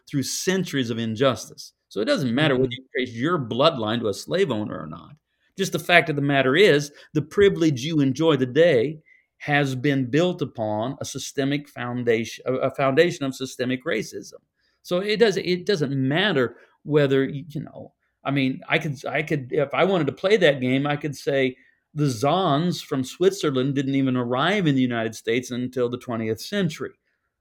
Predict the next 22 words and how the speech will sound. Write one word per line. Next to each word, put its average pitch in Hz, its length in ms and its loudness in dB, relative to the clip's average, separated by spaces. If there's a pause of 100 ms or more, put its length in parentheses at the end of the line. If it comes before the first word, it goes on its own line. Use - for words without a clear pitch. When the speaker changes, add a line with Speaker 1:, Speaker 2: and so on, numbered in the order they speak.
Speaker 1:
Does 139 120 -2
that 139 160 4
Speaker 2:
<laughs> - 0 -
Speaker 1:
exempt 151 440 -4
me? 208 120 -2
No, 233 480 -2 (120)
because 180 280 0
I'm 175 140 2
already 190 360 2
arriving 156 720 2
in 147 160 0
a 135 40 -2
place 156 640 0
that - 220 -6
privileges 156 640 0
people 156 420 -4
like 131 280 0
me 170 420 -2
through 151 220 -8
centuries 127 480 -4
of 120 100 -6
injustice. 123 680 -4